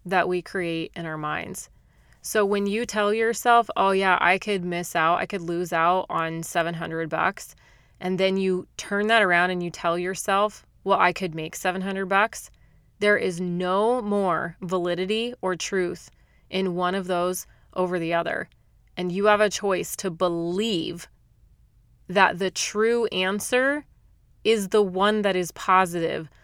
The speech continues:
versus believing the one that is negative. You have the choice. It's in the future. It's not happened yet. You cannot determine right now. You can't see in the future. You don't know that.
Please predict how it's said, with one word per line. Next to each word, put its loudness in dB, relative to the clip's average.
versus 2
believing 0
the 0
one -2
that 0
is -6
negative. -6
You -2
have 8
the 4
choice. 0
It's 2
in 2
the 2
future. -4
It's 2
not 4
happened 2
yet. -4
You -2
cannot 2
determine 0
right 2
now. 4
You -6
can't -4
see -4
in -2
the -6
future. -6
You 0
don't 2
know -2
that. 4